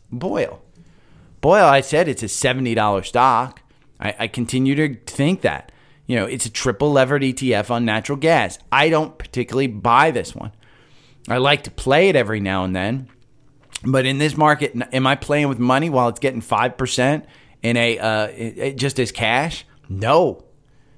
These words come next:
No, I mean, I, I, I'm super, super careful with this one.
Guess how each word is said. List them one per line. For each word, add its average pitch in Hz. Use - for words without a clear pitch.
No, 131
I 127
mean, 131
I, 131
I, 131
I'm 139
super, -
super 147
careful 147
with 98
this 101
one. 101